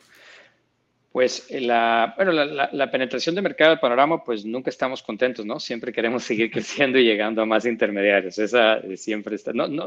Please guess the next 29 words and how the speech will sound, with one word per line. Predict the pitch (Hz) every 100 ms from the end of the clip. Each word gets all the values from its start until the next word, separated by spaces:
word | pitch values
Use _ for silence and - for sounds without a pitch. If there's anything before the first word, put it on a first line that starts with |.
| 95
o |
sea, | - 120
no | 117 127
nos | 139 -
quejamos, | 110 123 135 120
nos | - 117
ha |
ido | 120 117
bien. | 117 135 139 _ _ _ _ -
Eh, | 110 104 101 101 98 95 95 95 - -
eh, | - - - - -
tenemos, | 120 120 120 127 117
digo, | 127 120
para | 120 120
nosotros | 117 123 131
un, | 131 127 131
un | 127 123
indicador | 123 120 113 110
importante, | 120 117 107 113 113 120 113 104 - _
eh, | 117 127 -
bueno, | 151 123
para | 120
casi | 117 131
todos | 117 120
los | 120
startups | 98 - 101 127 -
es | -
la | 123
recompra. | 117 101 113 101 - 190